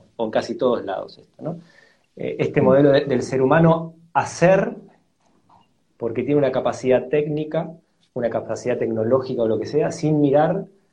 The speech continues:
Speaker 1: consecuencias de, de, de lo que hizo, qué va a generar, ¿no? Y yo creo que es el tiempo de decir, "Pará, pará,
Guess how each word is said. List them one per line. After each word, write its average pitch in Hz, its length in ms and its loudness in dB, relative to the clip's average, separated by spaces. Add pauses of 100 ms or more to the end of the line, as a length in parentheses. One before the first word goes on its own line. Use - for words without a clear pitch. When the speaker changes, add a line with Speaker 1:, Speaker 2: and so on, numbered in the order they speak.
(520)
Speaker 1:
consecuencias 160 960 0 (540)
de, 113 360 0
de, 107 680 -4 (960)
de 113 200 0
lo 110 160 4
que 110 120 2
hizo, 175 580 4
qué 139 100 0
va 147 100 4
a - 20 2
generar, 139 480 0
¿no? 147 180 -4
Y 170 100 -4
yo 143 120 -2
creo 170 120 2
que 165 60 0
es 165 100 0
el 156 120 2
tiempo 175 300 2
de 135 100 2
decir, 135 260 0
"Pará, 139 200 -2
pará, 131 360 -2